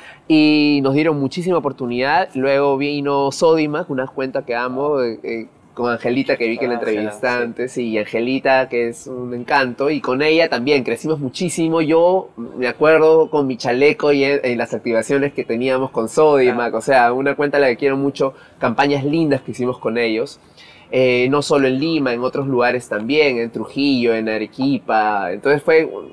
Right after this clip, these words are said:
Speaker 1: fue muy rico estar con ellos. Y finalmente, eh, un cliente al que le guardo no solo cariño, sino muchísimo respeto es Bacus, ¿no? Que
Speaker 2: Claro.
Speaker 1: es un partner para hoy, eh, un bar-, un ba-, un partner nuestro hoy. Ya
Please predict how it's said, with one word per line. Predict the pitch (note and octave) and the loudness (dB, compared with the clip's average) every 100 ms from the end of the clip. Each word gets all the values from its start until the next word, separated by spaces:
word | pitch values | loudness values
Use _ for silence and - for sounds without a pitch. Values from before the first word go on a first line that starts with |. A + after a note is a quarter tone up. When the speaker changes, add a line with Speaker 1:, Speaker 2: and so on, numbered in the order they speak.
| - | -4
Speaker 1:
fue | D#3 | -2
muy | E3 E3+ | 0 2
rico | E3+ E3 E3 E3 E3 - | 2 2 4 4 2 -10
estar | - C3+ C3+ | -4 -2 0
con | C#3 | -2
ellos. | C3 G#2+ A#2+ - - - - - - - | -2 -2 -6 -14 -20 -20 -20 -20 -18 -2
Y | F3 F3+ E3+ | 0 2 2
finalmente, | D#3+ F#3 G#3 G#3+ G#3 F#3+ G3+ A#3 - _ - - | 2 2 2 4 2 2 0 -2 -4 _ -18 -6
eh, | A#2+ A#2+ A#2 A2+ - | 0 0 0 -2 -6
un | - C#3 | -6 -6
cliente | C#3 C#3+ C#3 D3+ | 0 0 0 0
al | D3 | -2
que | C3+ | -2
le | A2 | -2
guardo | A2 A#2+ A#2+ B2 B2+ B2+ - - | 0 2 0 0 0 -2 -6 -10
no | C3 | -8
solo | B2+ C#3 C3+ | -2 0 0
cariño, | C3+ A#2+ C3 C#3 | 0 -2 -2 -4
sino | C#3 A2+ A2 | -4 -6 -6
muchísimo | A2+ - C3 C3+ B2 | -6 -8 -4 -2 -2
respeto | G#2+ - B2+ B2+ | -4 -2 0 0
es | A#2+ | -4
Bacus, | B2 A#2+ - - - | -6 -6 -8 -18 -14
¿no? | A#2 D3+ | -8 -8
Que | C#3 | -4
Speaker 2:
Claro. | A#2+ | -4
Speaker 1:
es | A#2 | -2
un | B2+ | -4
partner | A#2 C3 B2+ C3 | -2 0 0 -4
para | B2+ A#2+ G#2+ | -4 -2 0
hoy, | A2 A#2 A#2+ C3 - - | 0 0 -2 -6 -12 -10
eh, | B2 A#2 A2 F2 | -4 -2 -2 -4
un | B2+ C3 | -4 0
bar-, | C#3 | -2
un | E3 C#3+ | -2 -4
ba-, | C#3+ C#3+ | -2 -4
un | D#3 D3+ D3+ D3 | -4 -6 -8 -2
partner | D3+ D3+ D#3 C#3 | -2 0 0 0
nuestro | D#3 D#3 - C3 | 0 0 0 4
hoy. | C3 B2+ D#3+ F#3 _ _ C3 | 6 4 2 -4 _ _ -4
Ya | C3+ C3 B2 | 0 2 0